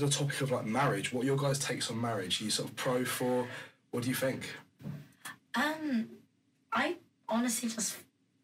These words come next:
Speaker 2: find the topic of, like, the actual concept of marriage so bizarre, so
Speaker 1: Really?
Speaker 2: so backward. And I think, I know that civil marriages are a thing, but even the fact that, um, so many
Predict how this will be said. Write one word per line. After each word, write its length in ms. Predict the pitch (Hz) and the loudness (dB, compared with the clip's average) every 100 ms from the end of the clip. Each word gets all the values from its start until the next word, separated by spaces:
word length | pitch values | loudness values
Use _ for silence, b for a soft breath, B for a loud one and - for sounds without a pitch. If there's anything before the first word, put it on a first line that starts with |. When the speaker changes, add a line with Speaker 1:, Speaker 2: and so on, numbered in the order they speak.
| _ _ _ | _ _ _
Speaker 2:
find 400 | 190 185 196 196 | 2 2 2 2
the 120 | 180 - - _ _ _ _ _ | 0 -4 -16 _ _ _ _ _
topic 460 | - 185 - 185 180 | -6 -4 -2 -2 -2
of, 180 | - | -4
like, 200 | 185 180 | -2 -2
the 80 | 190 | -2
actual 360 | 185 190 - - | 0 2 0 -2
concept 500 | - 185 185 - - | 0 2 2 0 -2
of 100 | 175 | -2
marriage 460 | 170 165 165 180 - | 0 0 -2 0 0
so 420 | - 165 170 180 - | 0 -2 0 -2 -2
bizarre, 600 | 175 175 143 156 220 226 - | -2 0 0 0 0 -4 -4
so 260 | - 208 | -2 0
Speaker 1:
Really? 300 | 220 - 175 - - b b b - | 0 0 -4 -8 -14 b b b -4
Speaker 2:
so 200 | 226 220 | 0 2
backward. 420 | 214 214 208 190 | 2 0 0 0
And 100 | 196 | 0
I 80 | 185 | 0
think, 360 | 247 226 226 - | 2 0 0 0
I 120 | 220 | 2
know 160 | 226 247 | 2 2
that 280 | 226 - - | 0 -2 -2
civil 320 | 220 208 196 | 0 0 0
marriages 500 | 180 190 185 185 180 | 0 0 0 -2 -2
are 60 | |
a 40 | 180 | -2
thing, 480 | - 165 180 202 240 B B B - | -2 -2 -2 -2 -4 B B B -10
but 120 | - | 0
even 260 | 226 226 | 0 2
the 60 | 247 | -2
fact 340 | - 220 - 208 | 0 0 0 0
that, 240 | 180 - - _ | -2 -4 -16 _
um, 520 | 202 190 185 180 - - _ _ _ | 0 2 2 0 -4 -10 _ _ _
so 280 | - 202 196 | -4 -2 0
many 380 | 196 190 185 | 0 2 2